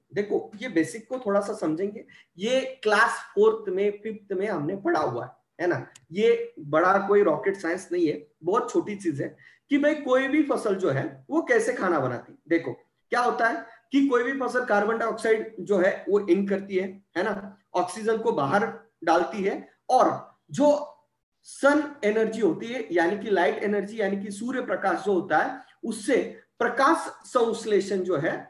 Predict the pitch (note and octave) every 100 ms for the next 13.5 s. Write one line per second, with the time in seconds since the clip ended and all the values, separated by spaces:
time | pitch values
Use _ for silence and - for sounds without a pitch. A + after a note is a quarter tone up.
0 | - B3+ C4+ G3+ - G#3+ E3+ D4+ - _
1 | _ _ D3+ B3+ C#4 C4 A#3+ - - _
2 | - F#3 A3 A#3+ C4+ - E3+ A#3 - -
3 | - C4+ A3 - F3 D#3 - - G#3+ -
4 | E4+ D#4 - - - D3+ E3 C#4+ - _
5 | - A#3 D4 C#4 - - F3+ F#3+ A3 E3
6 | D#3 D#3+ G#3+ - - - F#3+ C#3 A3 G3+
7 | F3 - G#3 D3+ - F#3 D#3+ - - _
8 | _ - C#3 C#4 C#4+ C4+ B3+ G#3+ - G#3
9 | D3 F#3 E4+ - _ - F3 F#3 G#3 C4+
10 | C#4 C#4 E3+ F#3 F3+ C#3 A#2 A#2+ - C#4
11 | B3+ G3 - C3+ - - C3 G3+ D#4+ D#4+
12 | - _ _ _ _ _ - E4 - C#4
13 | C#4 - C3+ -